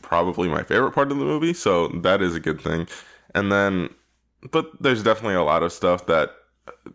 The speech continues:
a lot of the weaknesses of Trainwreck were worse in this one, so I, I don't know, it's interesting, but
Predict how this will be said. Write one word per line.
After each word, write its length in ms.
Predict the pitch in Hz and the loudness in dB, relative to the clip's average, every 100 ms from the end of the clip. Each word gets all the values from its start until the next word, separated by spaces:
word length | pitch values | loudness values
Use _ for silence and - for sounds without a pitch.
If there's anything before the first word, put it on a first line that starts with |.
| - _ - | -20 _ -2
a 40 | |
lot 220 | 113 113 117 | 2 2 2
of 80 | |
the 100 | 107 | 2
weaknesses 600 | 95 110 - 117 131 104 | 2 0 0 0 2 2
of 180 | - 101 | 2 0
Trainwreck 580 | - 117 113 113 123 - | 0 -2 0 0 -2 -2
were 300 | 92 87 82 | 2 2 2
worse 420 | 80 90 98 - | 2 2 2 -2
in 140 | 85 87 | -2 0
this 200 | 87 127 | -2 0
one, 260 | 110 113 | -2 -2
so 420 | - 104 98 90 - | 0 4 4 2 0
I, 100 | 90 - | -2 0
I 80 | 143 | -2
don't 120 | 117 | 0
know, 140 | 82 | 0
it's 140 | 90 98 | 0 -2
interesting, 500 | 87 85 85 80 82 | -4 -4 -4 -4 0
but 280 | 85 - | 0 0